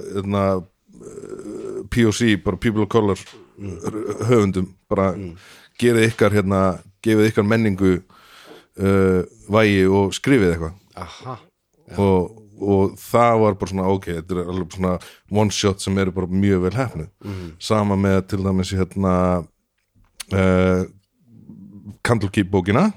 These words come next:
Speaker 2: Já.
Speaker 1: og Golden Vault. Þarna ertu bara, gefur höfundu bara, hérna er ég með one shot sem ég ætla að láta ganga upp.
Speaker 2: Strixhaven, ég reyndar, ég hef ekki kíkt á það.
Speaker 1: Já, já, einmitt.
Speaker 2: Já, já.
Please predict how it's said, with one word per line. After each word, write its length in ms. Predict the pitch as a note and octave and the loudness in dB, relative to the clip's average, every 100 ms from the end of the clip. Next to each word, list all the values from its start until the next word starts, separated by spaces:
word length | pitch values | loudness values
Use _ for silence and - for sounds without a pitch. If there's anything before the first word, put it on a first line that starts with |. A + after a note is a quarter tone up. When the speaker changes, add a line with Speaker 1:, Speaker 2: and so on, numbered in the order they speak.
| - | -8
Speaker 2:
Já. 160 | E2+ C#2+ E2 _ _ _ _ _ _ _ _ _ - | -14 -14 -20 _ _ _ _ _ _ _ _ _ -4
Speaker 1:
og 380 | C3 A#2+ G#2 - _ - | 2 2 2 -6 _ -2
Golden 280 | A2+ F#2+ G#2 | 0 2 0
Vault. 400 | F#2 - - - _ _ _ _ _ _ | 0 -4 -18 -20 _ _ _ _ _ _
Þarna 200 | - G2+ G2 | -4 0 -2
ertu 100 | F#2 | 0
bara, 200 | F#2+ F#2 | 0 0
gefur 320 | F2 A#2+ G#2 G#2 | 0 0 2 2
höfundu 320 | A2+ G2 F2 | 2 2 -2
bara, 140 | F2+ | -2
hérna 320 | F2 G2 G2+ F#2 | 0 -2 0 0
er 120 | F#2 | 0
ég 40 | |
með 240 | F#2 F#2 F2+ | 2 0 0
one 160 | A#2+ A2+ | -2 -2
shot 300 | - G#2 - | -2 -4 -2
sem 140 | F#2+ | -6
ég 60 | F#2 | -4
ætla 160 | F#2 | -2
að 40 | F2+ | -4
láta 100 | F2+ | -4
ganga 220 | F2 D#2+ | -8 -8
upp. 80 | D2+ _ _ _ _ | -14 _ _ _ _
Speaker 2:
Strixhaven, 640 | - G#2+ G#2+ - A#2 A2 G2+ _ _ | -10 -10 -8 -10 -10 -12 -16 _ _
ég 80 | F#2+ | -12
reyndar, 280 | G2 G2+ F#2 - - | -10 -10 -14 -18 -14
ég 100 | G2 | -12
hef 100 | F#2+ | -12
ekki 220 | - G#2+ | -14 -16
kíkt 140 | - | -14
á 60 | A2 | -14
það. 160 | A2 G2+ _ _ _ _ _ _ _ _ _ _ _ _ _ - | -14 -20 _ _ _ _ _ _ _ _ _ _ _ _ _ -4
Speaker 1:
Já, 500 | D3+ C#3+ B2+ F#2+ F2+ - | -2 -2 -4 -8 -12 -2
já, 200 | A#2+ F#2+ - | -2 -2 -4
einmitt. 440 | A2 F#2 - - - - | -4 -4 -6 -18 -18 -20
Speaker 2:
Já, 180 | E2 | -16
já. 100 | D#3+ | -16